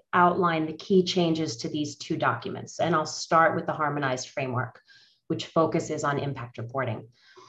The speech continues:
In the body of the document itself, we expanded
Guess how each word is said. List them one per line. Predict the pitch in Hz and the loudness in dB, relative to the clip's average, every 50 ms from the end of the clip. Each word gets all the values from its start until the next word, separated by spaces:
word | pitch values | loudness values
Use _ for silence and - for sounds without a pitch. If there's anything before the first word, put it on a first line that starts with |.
| - - - _ _ _ _ | -20 -20 -20 _ _ _ _
In | - 247 247 | 6 6 8
the | 233 | 8
body | 196 233 226 247 269 320 359 | 8 8 8 8 8 8 6
of | 339 254 | 6 6
the | 226 | 4
document | 175 170 147 143 135 - - 151 147 135 139 165 185 - - | 4 6 6 6 4 2 -2 -4 -4 -2 0 -2 -2 -2 -4
itself, | - 160 - - - - 170 156 156 165 165 - - | -8 -8 -8 -6 0 4 6 6 8 6 6 4 2
we | 170 156 | 0 0
expanded | - - - - - - - - 175 165 160 160 165 165 165 170 160 160 156 - - | 0 0 -4 -4 -4 -4 -2 2 2 4 4 4 4 4 4 4 2 2 0 -4 -8